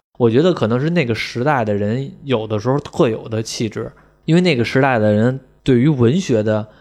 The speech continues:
这种追求，其实要比我们现在的人要高得多。我觉得在那个时代的人，因为那个时代他们经常会有诗人的气息嘛，经常读诗啊，作诗啊。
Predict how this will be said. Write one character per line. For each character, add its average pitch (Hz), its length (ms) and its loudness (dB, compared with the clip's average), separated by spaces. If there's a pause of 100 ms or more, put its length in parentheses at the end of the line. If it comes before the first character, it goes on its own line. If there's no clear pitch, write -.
(220)
这 113 140 0
种 107 220 -4
追 180 200 2
求， 113 520 -6
其 - 260 0
实 160 120 2
要 131 140 4
比 117 240 0
我 120 140 0
们 110 100 -6
现 135 240 0
在 139 140 0
的 104 100 -4
人 104 80 -4
要 98 180 -6
高 110 260 0
得 101 120 -4
多。 107 380 -6 (420)
我 110 160 2
觉 104 200 0
得 131 100 2
在 117 140 -2
那 127 160 -2
个 107 80 -6
时 110 120 -8
代 101 160 -4
的 104 80 -8
人， 110 140 -12
因 123 80 -8
为 156 80 -4
那 160 140 -2
个 123 100 -4
时 131 80 -4
代 131 140 -2 (260)
他 175 100 0
们 143 80 -2
经 170 140 -2
常 165 160 0
会 143 80 2
有 107 100 2
诗 175 300 -2
人 127 100 2
的 113 80 -2
气 110 280 -4
息 110 180 -6
嘛， 98 160 -8
经 143 180 -2
常 143 160 -4 (120)
读 135 180 -4
诗 147 360 -4
啊， 120 260 0
作 123 260 -4
诗 143 280 -6
啊。 110 220 2